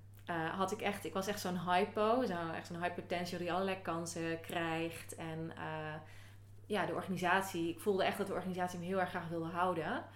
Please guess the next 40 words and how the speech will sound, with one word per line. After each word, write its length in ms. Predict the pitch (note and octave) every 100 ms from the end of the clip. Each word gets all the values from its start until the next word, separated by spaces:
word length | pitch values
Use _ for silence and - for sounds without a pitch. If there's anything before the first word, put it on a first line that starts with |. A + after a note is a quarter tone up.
| - - -
En 60 | F3
ik 60 |
heb 160 | F3+ F3+
ook, 180 | F3+ -
ik 60 |
heb 100 | F3+
het 80 | F3+
ook 100 | F3
enorm 320 | F#3 G3 G3
getroffen 600 | G3 G3+ - F3+ F3 D#3+
in 140 | D#3+ E3+
al 100 | D#3+
die 80 |
kansen 300 | E3 D#3 D#3+
die 100 | D#3
ik 80 | D#3
kreeg. 380 | - D#3 D#3 D#3
En, 180 | E3 D#3
eh, 320 | D#3+ E3 E3+
en 200 | D#3 D#3+ - - -
wat 100 | E3
ik 80 | F3
allemaal 220 | E3+ E3+
had 140 | E3+
mogen, 320 | F3 E3+ - E3+
mogen 320 | E3+ E3+ F3
meemaken 600 | F3 F3+ E3 D#3 D#3+ D3+
en 100 | D#3+
mogen 320 | E3 E3 E3
doen. 300 | E3 E3 D#3+
Ik 60 | D#3+
had 120 | D#3+
heel 240 | E3 E3 E3
mooie 240 | E3 F3
verantwoordelijkheden, 720 | F3 F3+ F3 E3 D#3+ D#3 D#3+ D#3
ik 60 |
had 80 | -
hele 240 | F3+ G3
mooie 200 | G3 F3+ F3+
functies. 540 | E3 D#3+ - D#3